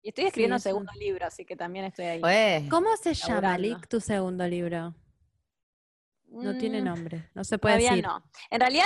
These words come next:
Speaker 1: es como una continuación del, del uno. Es como un
Speaker 2: Ajá.
Speaker 1: hermano mayor. Entonces por ahí
Speaker 2: ¿Y de
Speaker 1: repita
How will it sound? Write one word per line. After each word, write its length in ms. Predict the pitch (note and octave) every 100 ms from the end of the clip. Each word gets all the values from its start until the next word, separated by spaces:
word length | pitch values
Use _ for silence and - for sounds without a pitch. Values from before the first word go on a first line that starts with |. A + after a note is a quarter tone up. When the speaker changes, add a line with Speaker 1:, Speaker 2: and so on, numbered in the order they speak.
| A4
Speaker 1:
es 120 | - -
como 160 | E4+
una 140 | D#4+ E4+
continuación 580 | B3+ A#3 A3+ C4 C4+
del, 320 | C#4 B3+ A3 -
del 220 | G3+ G#3
uno. 400 | C4 A3+ F3 E3 _ _ _ _ -
Es 100 | F#3+ E3+
como 140 | F3+
un 40 | G3+
Speaker 2:
Ajá. 80 |
Speaker 1:
hermano 300 | G3+ G#3+ G#3+
mayor. 440 | G#3 F#3+ G3+ F#3+ - _
Entonces 220 | - A3 -
por 120 | A3
ahí 80 | C4
Speaker 2:
¿Y 40 |
de 60 | B3+
Speaker 1:
repita 580 | A3+ A#3 A3+ B3 A3+